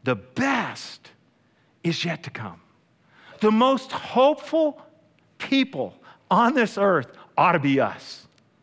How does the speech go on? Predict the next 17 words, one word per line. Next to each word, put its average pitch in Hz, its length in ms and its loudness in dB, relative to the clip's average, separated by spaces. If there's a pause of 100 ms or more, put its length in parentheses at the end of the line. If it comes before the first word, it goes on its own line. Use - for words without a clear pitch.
(800)
We 196 160 2
ought 262 140 4
to 269 60 0
be 226 180 0
living 190 640 0 (280)
with 208 160 0
a 175 80 -2
sense - 680 -2
of 180 180 -2 (100)
optimism, 147 840 -2 (1300)
knowing 196 680 2 (300)
that 226 200 -2
whatever 247 1120 0 (600)
is 156 160 -4
going 247 380 2
on 220 200 2
here 180 540 -2